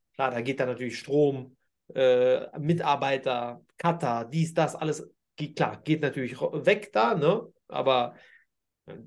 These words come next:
da bleibt natürlich eine dicke Zahl am Ende, ne? So, und, äh, er hat, äh, diese, diese Lena, die hat er im Mai zwanzig dreiundzwanzig geheiratet, äh, und hat, äh, ein Kind mit ihr.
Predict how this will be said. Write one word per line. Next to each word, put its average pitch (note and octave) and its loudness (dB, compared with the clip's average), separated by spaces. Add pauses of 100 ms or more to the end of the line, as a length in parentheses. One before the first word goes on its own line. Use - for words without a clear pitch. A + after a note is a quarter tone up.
(160)
da B2 -4
bleibt C3+ -2
natürlich A2+ -8
eine B2 -6
dicke C3 -6
Zahl A2 -6
am A#2+ -14
Ende, A2+ -14
ne? G#3 2 (600)
So, D3 6
und, D#3+ 4
äh, D#3 8
er E3+ 2
hat, B3+ 2 (640)
äh, D3+ 2
diese, D3 4
diese B2+ -4
Lena, G3 6 (640)
die C#3 -6
hat D#3+ 0
er C3+ 4
im C#3 -4
Mai D3 4
zwanzig E3+ -2
dreiundzwanzig D3 -2
geheiratet, A3 2 (1160)
äh, C3+ 2 (220)
und D3 0
hat, C#3+ -2
äh, C3+ 0 (120)
ein D3+ -2
Kind A3 0
mit A3 -2
ihr. G#3+ 4